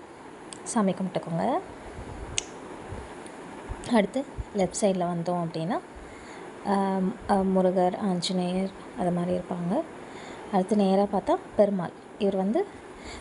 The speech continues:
ஆ, கிட்டத்தட்ட ஒரு ஒன் மந்த் தான் இருக்கும். ஆ, இவரை வந்து இங்க, ஆ, கொண்டு வந்து, இவரை வந்து இங்க கும்பாபிஷேகம் பண்ணி இப்போ தான் கொண்டு வந்தாங்க. So, இதுங்க வந்து பெருமாள் இருக்காரு. பார்த்துக்கிட்டிங்களா?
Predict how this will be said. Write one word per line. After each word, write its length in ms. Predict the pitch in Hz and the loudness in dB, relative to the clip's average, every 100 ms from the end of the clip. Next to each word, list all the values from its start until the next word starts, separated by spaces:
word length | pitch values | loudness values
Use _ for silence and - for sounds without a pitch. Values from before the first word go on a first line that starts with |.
| - | 2
ஆ, 120 | 226 | 4
கிட்டத்தட்ட 440 | 220 214 214 220 240 | 6 4 2 4 4
ஒரு 360 | 226 208 208 | 6 6 6
ஒன் 240 | 220 233 220 | 4 4 2
மந்த் 320 | 214 214 233 | 2 0 -2
தான் 180 | 226 220 | 0 2
இருக்கும். 360 | 202 202 - - - - | 0 0 -6 -8 -4 2
ஆ, 380 | 185 180 175 | 2 2 2
இவரை 280 | 175 175 180 | 2 4 4
வந்து 400 | 180 175 196 202 | 4 4 4 6
இங்க, 420 | 180 175 170 160 165 - - - - - - - - 208 | 4 2 2 2 0 -8 -14 -14 -14 -10 -10 -10 -6 0
ஆ, 40 | 196 185 | 0 2
கொண்டு 200 | 190 180 | 4 4
வந்து, 320 | 185 180 302 - 247 - - | 4 4 2 0 -10 -12 0
இவரை 240 | 190 180 | 4 4
வந்து 380 | 175 170 240 247 | 2 2 4 4
இங்க 340 | 190 170 202 302 - - - | 2 2 2 0 -6 -16 -4
கும்பாபிஷேகம் 640 | - 202 185 185 185 185 180 | 4 6 6 4 0 -2 -4
பண்ணி 320 | 180 170 196 320 - - - - - - - - | -4 -4 -4 -6 -12 -16 -16 -16 -16 -16 -16 0
இப்போ 200 | 196 170 | 0 2
தான் 180 | 220 320 - - - - | 0 -2 -8 -16 -6 0
கொண்டு 180 | 196 | 4
வந்தாங்க. 400 | 180 170 160 156 - - - - - - - - | 4 2 0 -2 -6 -10 -12 -12 -12 -12 -12 -10
So, 280 | - 196 185 | 0 4 4
இதுங்க 160 | 190 | 4
வந்து 300 | 185 175 269 370 | 2 2 2 4
பெருமாள் 360 | 220 190 185 165 | 4 4 2 0
இருக்காரு. 420 | 156 - 156 - - - - - - - - - - - - - - - - - - - - 226 | -2 -4 -6 -6 -12 -16 -18 -18 -16 -16 -16 -14 -14 -14 -14 -14 -14 -14 -12 -12 -12 -12 -6 -2
பார்த்துக்கிட்டிங்களா? 760 | 190 - - 185 170 190 302 | -2 -4 -8 -4 -2 0 0